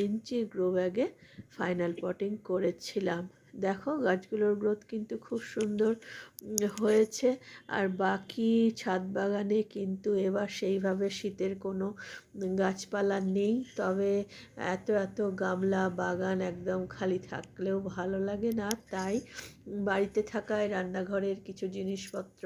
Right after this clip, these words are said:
এনে ছাদ বাগানে টাকে সবুজ করার চেষ্টা করছি। এখানে ছড়িয়েছি ছোলা, মানে বুট, যেটা বুটের শাক হবে,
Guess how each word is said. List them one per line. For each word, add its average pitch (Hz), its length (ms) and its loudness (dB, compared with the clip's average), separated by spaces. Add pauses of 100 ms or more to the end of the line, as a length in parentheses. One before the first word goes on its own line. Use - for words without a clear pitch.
(100)
এনে 185 260 -2 (100)
ছাদ 160 240 -6 (100)
বাগানে 175 440 -6 (840)
টাকে 180 300 0 (140)
সবুজ 190 400 -2
করার 190 400 -2
চেষ্টা 196 360 -6
করছি। 247 320 -4 (140)
এখানে 202 280 -6 (120)
ছড়িয়েছি 208 680 -4 (500)
ছোলা, 226 520 4
মানে 190 280 0 (120)
বুট, 214 300 0 (260)
যেটা 196 340 0
বুটের 202 360 -4 (100)
শাক 170 460 0
হবে, 180 280 -4